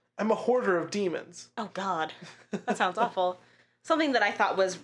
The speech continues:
Speaker 2: really interesting to think about was the energy that would, or I guess, like,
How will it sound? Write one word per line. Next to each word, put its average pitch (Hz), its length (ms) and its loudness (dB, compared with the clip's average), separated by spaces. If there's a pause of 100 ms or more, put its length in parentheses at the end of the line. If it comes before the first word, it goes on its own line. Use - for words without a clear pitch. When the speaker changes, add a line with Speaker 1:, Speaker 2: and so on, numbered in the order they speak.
(120)
Speaker 2:
really 190 240 0
interesting 185 440 -6
to 185 100 -12
think 185 240 -8
about 170 500 0
was 165 720 -2 (2000)
the - 120 2
energy 180 720 -2
that 156 300 0
would, 160 440 -2 (1000)
or 196 80 2
I 202 40 0
guess, 202 280 0
like, 185 300 0